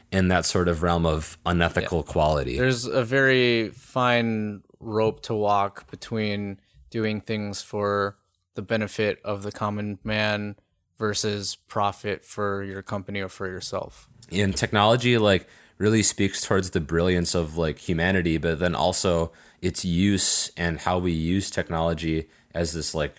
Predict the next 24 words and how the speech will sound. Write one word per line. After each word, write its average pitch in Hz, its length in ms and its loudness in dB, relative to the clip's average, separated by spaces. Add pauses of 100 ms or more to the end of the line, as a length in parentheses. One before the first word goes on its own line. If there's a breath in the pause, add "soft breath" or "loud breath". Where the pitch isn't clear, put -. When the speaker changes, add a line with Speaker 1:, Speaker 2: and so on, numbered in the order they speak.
(300)
Speaker 1:
you 82 160 -10
know, 76 160 -8
multifaceted 85 1040 -2
tool. 82 500 0 (180)
I 78 120 -8
mean, 73 420 -8
that's - 340 -4
what 82 160 -4
it 76 120 -2
is 80 220 0
Speaker 2:
Yeah. - 440 -4
Speaker 1:
as 76 140 -6
a 78 60 -6
concept. 98 540 -2 (360 loud breath)
How 208 340 4
we 82 260 0
use 90 380 2
it 87 240 2
is 90 160 0
sort 92 300 0
of, 85 100 0
like, 85 160 2
another 85 720 0 (400 soft breath)
telling 82 480 -2